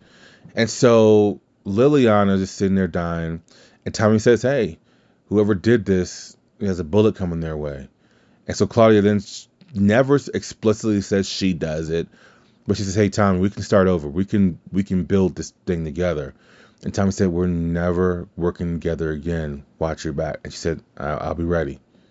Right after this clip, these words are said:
Um, and so she's, she's form-, she's not as formidable as Tommy, but she is a formidable foe, you know? And so that's when the, the Irish family get in the car, they leave,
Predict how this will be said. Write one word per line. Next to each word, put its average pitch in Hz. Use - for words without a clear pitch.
Um, 90
and 98
so 101
she's, 175
she's 220
form-, 143
she's 165
not 139
as 101
formidable 101
as 82
Tommy, 113
but -
she -
is 120
a 117
formidable 107
foe, -
you 104
know? 90
And 98
so 110
that's 104
when 104
the, 85
the 101
Irish 101
family 104
get 98
in 98
the 98
car, 95
they 85
leave, 92